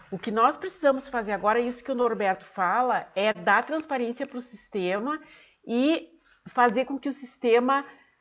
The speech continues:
empregue essas pessoas, ou, e eu acho que essa é uma ideia minha, que eu acho que, baseada numa palestra que eu ouvi de uma professora da área de economia,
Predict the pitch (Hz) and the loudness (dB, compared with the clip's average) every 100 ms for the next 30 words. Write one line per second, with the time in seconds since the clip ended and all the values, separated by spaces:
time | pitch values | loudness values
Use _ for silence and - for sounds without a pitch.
0 | _ - - _ - 269 311 311 254 233 | _ -20 -20 _ 0 2 2 2 4 6
1 | 240 269 233 226 214 226 - 233 240 262 | 6 4 2 0 -2 -6 -4 -4 4 4
2 | 277 - - 254 262 240 175 - 202 226 | 4 -2 6 12 12 12 8 0 0 4
3 | 240 220 247 - - 226 - 202 220 277 | 6 6 4 0 -8 -8 0 2 2 2
4 | - 302 - 233 214 196 208 233 220 220 | -4 -4 -2 0 -2 0 2 2 2 -2
5 | 247 254 226 208 214 - 214 - - - | -2 -2 -2 -2 -4 -10 -10 -12 -20 -20
6 | _ - 175 220 202 208 220 240 233 214 | _ -6 4 4 6 2 4 0 -2 -4
7 | 190 160 143 - - 185 185 185 185 214 | -4 -4 -6 -10 -2 2 4 2 -2 -8
8 | 202 180 170 185 196 185 - 190 180 196 | -6 -6 -4 -4 -2 -2 -4 -8 -8 -4
9 | 190 175 165 156 175 190 185 175 160 175 | -2 2 2 2 -2 -6 -6 -8 -8 -6
10 | 240 | -6